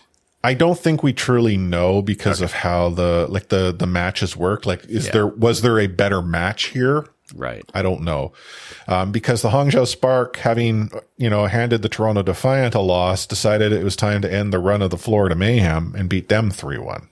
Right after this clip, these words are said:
Speaker 2: And all my teams were out.
Speaker 1: Now, up in the winners round, which just wrapped up, uh, the Dallas Fuel beat the Seoul Dynasty in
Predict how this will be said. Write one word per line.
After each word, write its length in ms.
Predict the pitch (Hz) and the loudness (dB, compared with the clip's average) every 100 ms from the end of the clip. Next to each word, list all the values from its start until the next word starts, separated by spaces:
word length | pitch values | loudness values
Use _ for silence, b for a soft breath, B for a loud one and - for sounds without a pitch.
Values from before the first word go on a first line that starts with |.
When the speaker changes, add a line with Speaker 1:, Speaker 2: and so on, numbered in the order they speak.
| _ - | _ -20
Speaker 2:
And 120 | 69 71 | -18 -12
all 240 | 71 85 | -8 -6
my 160 | 85 80 | -6 -8
teams 400 | 82 87 92 92 | -8 -6 -6 -8
were 160 | 87 | -10
out. 300 | - - - _ _ _ _ _ B B B B B B B | -10 -14 -20 _ _ _ _ _ B B B B B B B
Speaker 1:
Now, 320 | 131 139 - _ _ - | 0 0 -4 _ _ 0
up 180 | 190 220 | 0 2
in 80 | 185 | 2
the 80 | 143 | 4
winners 340 | 147 143 123 | 2 2 2
round, 320 | 113 113 135 | 0 2 2
which 240 | 113 - - | 0 0 -2
just 200 | 117 104 | -2 0
wrapped 360 | 120 110 - | 2 2 2
up, 240 | 110 - - | 0 0 -6
uh, 420 | 110 113 120 120 123 | -6 -2 -2 -2 -2
the 420 | 127 123 123 - 110 | 0 0 -2 -4 -2
Dallas 460 | 123 156 208 - | 0 2 0 -2
Fuel 460 | - 151 139 98 92 | -2 0 2 2 2
beat 220 | 110 123 | 0 -2
the 60 | 110 | -2
Seoul 280 | - 110 98 | -2 -2 0
Dynasty 600 | 87 85 80 - 85 78 | -2 -2 -4 -6 -8 -8
in 600 | 98 98 95 92 95 92 | -6 -4 -4 -6 -8 -10